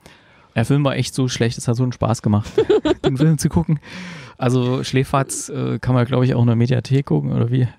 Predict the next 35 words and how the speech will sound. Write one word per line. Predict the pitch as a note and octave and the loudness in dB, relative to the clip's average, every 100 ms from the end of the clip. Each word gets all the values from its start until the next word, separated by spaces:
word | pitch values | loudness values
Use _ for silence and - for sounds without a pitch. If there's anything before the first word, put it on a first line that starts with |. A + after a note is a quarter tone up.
| E3+ | -14
Dann | - A#2 | -6 -4
einfach | G#2+ A#2 B2+ | -4 -2 0
mal | A2+ | 2
reinschauen. | G2 B2+ - B2 B2 B2 - - - - _ | 2 0 2 2 2 -2 -8 -20 -20 -20 _
Es | A2 A2 | -2 -2
ist | G#2+ | 0
so | A2+ | 0
lustig. | A#2 - A2 - _ _ _ | 0 -2 -8 -10 _ _ _
Und | - F#3 G3 - _ _ _ _ _ _ _ _ - | 0 2 0 -6 _ _ _ _ _ _ _ _ -4
ganz | G2 B2 A#2+ | 0 2 2
neu | B2 B2+ | 2 2
jetzt, | B2 - - - | 0 -4 -12 -12
da | B2 A#2 | -4 0
nehme | B2 | 2
ich | A#2 | 2
mir | A#2+ | 0
jetzt | A2 | -2
ein | |
bisschen | B2 - A2+ | -6 -2 0
mehr | A2+ | 0
Zeit, | - C3 - - - - - | 2 0 -2 -14 -20 -12 0
den | A#2 | 0
Film | A#2 C3 B2 A#2 - _ | 2 2 2 2 -4 _
Bright, | C3 A2+ A2+ D#3+ - - - - _ _ - | -4 0 0 -2 -6 -14 -18 -20 _ _ -8
den | B2+ | -8
es | - | -2
auf | A#2+ A#2+ A2+ | -2 -2 -2
Netflix | D#3 - F3+ - | -2 -2 -4 -2
gibt, | - - - - _ - - - - - _ _ _ _ _ | -4 -4 -14 -20 _ -20 -20 -20 -20 -20 _ _ _ _ _
mit | C3+ D3+ - D#3 | 0 0 -4 -6
Will | C3+ C#3+ C#3+ | 0 2 2
Smith | C#3 F#3+ G#3+ - | 2 2 0 -8
und | - D3 D3+ D3 D3 - | 0 2 2 0 -6 -6
von | - - - - D#3+ D#3+ D3+ B2+ | -6 -6 -4 -2 2 4 2 2
David | A#2 C#3 D#3 C#3+ - - | 0 2 2 0 -2 -10